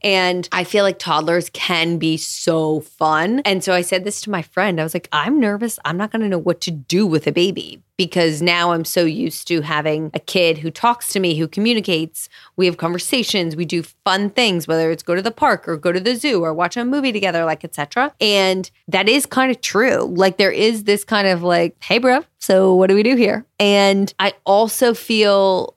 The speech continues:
in that there's so much time, not alone, because you're not alone, but there's so much time maybe with your own, like, thoughts during a newborn,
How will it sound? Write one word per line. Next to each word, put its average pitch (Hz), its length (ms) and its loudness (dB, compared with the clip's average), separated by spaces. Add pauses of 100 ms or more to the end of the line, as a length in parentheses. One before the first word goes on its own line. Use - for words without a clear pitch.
in 240 320 4
that 143 340 0 (160)
there's 214 220 0
so 226 280 -2
much 330 360 -4
time, 190 680 -2 (120)
not 262 320 -2
alone, 175 640 -2
because 185 260 -12
you're 196 120 -6
not 220 320 -2
alone, 170 420 -10 (260)
but 226 140 -10
there's 277 180 0
so - 160 0
much 311 220 -2
time 233 300 -2
maybe 240 260 2
with 247 240 -2
your - 160 -6
own, 175 220 -2
like, 170 200 -10
thoughts - 800 -6
during 285 340 0
a 285 60 0
newborn, 285 720 -2